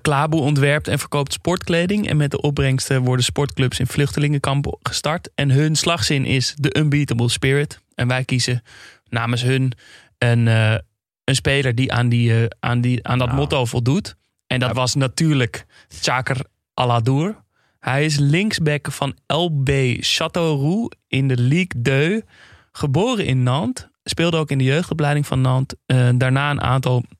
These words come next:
Speaker 1: jaar Ligue un gespeeld met Nantes en Caen. Maar ook een uitstapje naar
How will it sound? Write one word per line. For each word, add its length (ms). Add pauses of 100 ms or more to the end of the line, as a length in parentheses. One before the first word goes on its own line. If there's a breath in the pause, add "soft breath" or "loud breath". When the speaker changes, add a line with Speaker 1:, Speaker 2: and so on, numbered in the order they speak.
Speaker 1:
jaar 380
Ligue 440
un 80
gespeeld 500
met 260
Nantes 420
en 200
Caen. 460
Maar 140
ook 140
een 100
uitstapje 480
naar 220